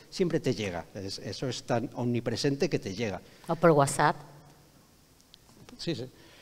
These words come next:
Speaker 1: Vais a tener más capacidad de reflexión haciendo eso que estando todo el día aquí en ese movimiento sin movimiento, de estar en Twitter y estar en tal.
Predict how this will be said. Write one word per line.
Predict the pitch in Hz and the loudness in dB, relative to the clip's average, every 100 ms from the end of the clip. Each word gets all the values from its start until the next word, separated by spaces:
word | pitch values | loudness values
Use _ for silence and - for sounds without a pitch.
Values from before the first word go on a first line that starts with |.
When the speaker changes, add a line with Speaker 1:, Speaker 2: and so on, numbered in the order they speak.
| - - - | -20 -20 -2
Speaker 1:
Vais | 123 139 147 | 4 6 6
a | |
tener | - 147 165 170 - - 123 | 6 8 8 4 -8 -10 0
más | 147 143 | 2 2
capacidad | 151 139 - 131 147 135 - - - - - | 0 0 0 2 2 2 -8 -20 -20 -20 -20
de | 117 120 | -6 -4
reflexión | 117 - 120 - 147 165 196 - - - | -2 -2 -2 0 4 4 2 -8 -12 -6
haciendo | 117 156 139 139 | -2 2 2 4
eso | 143 151 180 - - | 2 0 -6 -6 -6
que | 101 113 | -4 -4
estando | 107 - 113 127 | -6 -2 -2 -2
todo | 117 113 110 | -2 -2 -2
el | |
día | 110 120 | 2 4
aquí | 113 131 139 - - - - - - | 4 0 -2 -6 -20 -20 -20 -20 -10
en | 120 | -6
ese | 120 131 123 - - - - | -2 -2 -2 -6 -20 -18 -8
movimiento | 110 110 110 123 135 135 131 92 | -6 -4 0 2 2 0 -6 -8
sin | - 110 | -8 -6
movimiento, | 92 90 95 104 82 - - - - | -6 -4 -4 -4 -6 -12 -20 -20 -18
de | 87 | -16
estar | - 92 | -12 -10
en | 92 87 | -8 -10
Twitter | 90 85 95 87 | -12 -10 -10 -12
y | |
estar | 82 87 | -12 -12
en | 82 78 | -12 -14
tal. | 82 | -18